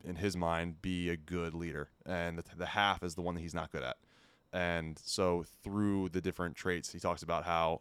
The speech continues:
um, he, he, what he, why he thinks it's important, and then why he thinks and how he uses it. Um, and just for me, I think some of the things that he's good at, I'm not great at, and vice versa. Um, so to s-, to hear someone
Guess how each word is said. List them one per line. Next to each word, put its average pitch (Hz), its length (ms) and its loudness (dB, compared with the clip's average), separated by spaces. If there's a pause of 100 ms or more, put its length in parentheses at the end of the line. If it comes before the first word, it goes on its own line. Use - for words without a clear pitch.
um, 82 320 0
he, 85 260 -4
he, 80 300 -8 (220)
what 90 160 2
he, 80 160 -6
why 92 320 4
he 107 60 2
thinks 113 200 -2
it's 113 100 -6
important, 143 440 0
and 98 100 -2
then 90 260 -2
why 92 280 4
he 92 100 -2
thinks - 480 -4
and 87 100 -10
how 92 140 4
he 87 60 -2
uses 95 260 -2
it. 156 180 0 (380)
Um, 90 460 2 (760)
and 92 140 -4
just 92 240 -4
for 98 80 2
me, 92 480 0 (440)
I 90 100 -2
think 95 260 -2
some 101 120 -2
of 90 60 0
the 90 60 -2
things 90 100 -2
that 90 60 -4
he's 110 220 0
good 117 160 6
at, 110 220 8 (140)
I'm 98 240 4
not 95 220 0 (120)
great 98 220 2
at, 92 220 4
and 90 180 -4
vice 85 240 0
versa. 110 440 2 (100)
Um, 85 480 -2 (100)
so 98 140 -2
to 90 60 0
s-, - 260 -6
to 107 140 -2
hear 104 260 0
someone 98 420 2